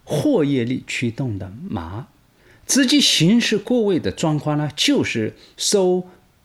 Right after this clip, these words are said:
火业力量的驱使而不断不断的出现这些云盛的种种相。那么这样子的话呢，从连牵来看，哎，是极苦的，一点自在没有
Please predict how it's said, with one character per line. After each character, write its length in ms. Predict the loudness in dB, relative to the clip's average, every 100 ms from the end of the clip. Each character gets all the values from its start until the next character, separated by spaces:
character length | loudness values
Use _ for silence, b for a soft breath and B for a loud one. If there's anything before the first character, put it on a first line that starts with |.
| _ _ _
火 380 | -12 -4 0 2
业 180 | 2 0
力 120 | 0
量 280 | -2 -4 -8
的 80 | -10
驱 300 | -2 0 0
使 260 | 0 -4 -6 B B
而 240 | 0 -2
不 160 | -6 -4
断 240 | -2 -2
不 160 | -6 -12 _
断 340 | -2 -2 -2 -6
的 140 | -10
出 160 | -6 -6
现 320 | -2 -4 -4 b b
这 80 | -8
些 260 | -4 -4 -6 b -8
云 480 | -2 0 0 -2 -4
盛 240 | -4 -4
的 100 | -6
种 240 | -6 -4 -4
种 160 | -6
相。 220 | -8 -10 -12 _ _ _ b b b b _ -2
那 80 | 2
么 80 | 4
这 220 | 4 6
样 120 | 4
子 140 | 4
的 80 | 2
话 180 | 0 0
呢， 240 | -2 -4 B B
从 500 | -6 0 0 0 -2 -8 _ _ _ _ _
连 320 | 0 2 2
牵 280 | 0 -2 -4
来 240 | -6 -10 -10
看， 260 | -10 -12 -16 _ _ _ -10
哎， 160 | -8
是 420 | -4 -4 -2 -4 -10 _ _ _ _ _ _ _ -6
极 240 | 0 0
苦 240 | 0 -4 -10
的， 160 | -12 _ _ _ _ _ _ -2
一 80 | -2
点 400 | 0 -2 -2 -2
自 160 | -4
在 240 | -4 -6 -6
没 220 | -8
有 120 | -6